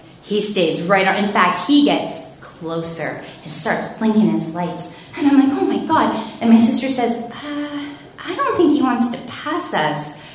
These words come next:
And I'm thinking, "I wonder what he does <laughs> wanna do." And just as we're both about to think, like, "This is pretty creepy,"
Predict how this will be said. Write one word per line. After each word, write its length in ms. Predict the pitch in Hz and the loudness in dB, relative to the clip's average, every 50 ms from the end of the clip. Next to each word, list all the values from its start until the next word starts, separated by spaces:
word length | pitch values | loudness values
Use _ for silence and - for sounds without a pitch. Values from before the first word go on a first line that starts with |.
| - - - | -16 -8 -4
And 120 | 175 180 | 0 2
I'm 200 | 214 269 302 302 | 4 4 4 4
thinking, 600 | - 190 - 185 175 147 143 143 143 - - - - | 2 2 2 0 0 0 0 -2 -2 -4 -8 -10 -12
"I 40 | - | -10
wonder 280 | 135 165 233 262 254 226 | -8 -4 -2 0 0 0
what 140 | 226 220 220 | 0 0 0
he 180 | 185 - - | -2 -4 -2
does 400 | - 196 233 339 294 - 294 - - | 0 2 2 4 4 4 2 2 2
<laughs> 0 | |
wanna 360 | 294 247 226 220 208 208 208 | 2 4 4 4 4 2 0
do." 420 | 196 196 180 175 170 165 170 170 170 - - - - - - - - - - - - | -2 -2 -2 -2 -4 -4 -6 -6 -8 -10 -14 -16 -18 -20 -20 -20 -20 -20 -14 -6 -2
And 160 | 220 220 220 | 0 2 2
just 280 | - 320 339 330 - | 4 4 4 2 2
as 160 | 339 311 - - | 0 -2 -2 -2
we're 160 | 226 214 214 | -2 0 2
both 200 | 208 202 208 220 | 2 2 2 0
about 300 | 220 - 190 175 175 175 | -4 -2 -2 -2 -2 -4
to 60 | - | -6
think, 240 | - - 190 190 175 | -8 -6 -6 -6 -6
like, 120 | 190 208 - | -6 -8 -6
"This 200 | 294 294 294 247 | -6 -6 -4 -4
is 100 | - - | -6 -6
pretty 340 | - - 220 190 190 - | -4 -4 -4 -2 -4 -4
creepy," 720 | - - - 175 175 170 - 160 156 147 143 143 143 143 | -6 -10 -8 -8 -8 -8 -8 -8 -8 -6 -6 -6 -6 -8